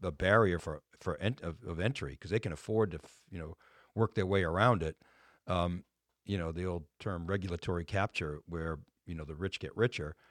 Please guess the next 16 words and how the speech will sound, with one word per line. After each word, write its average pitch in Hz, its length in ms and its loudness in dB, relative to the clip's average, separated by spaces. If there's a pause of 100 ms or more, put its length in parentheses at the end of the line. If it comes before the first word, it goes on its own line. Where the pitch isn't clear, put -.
(360)
um, 85 360 0
with 90 200 -6
government. 90 400 0 (320)
And 95 440 2 (520)
the 117 80 6
last 143 360 8
thing, 104 380 6 (140)
and 120 100 4
we 131 80 8
talked 165 240 8
about 127 220 8
this, - 180 2
I 92 60 4
think, - 200 -2
last 104 320 4
week 78 260 -6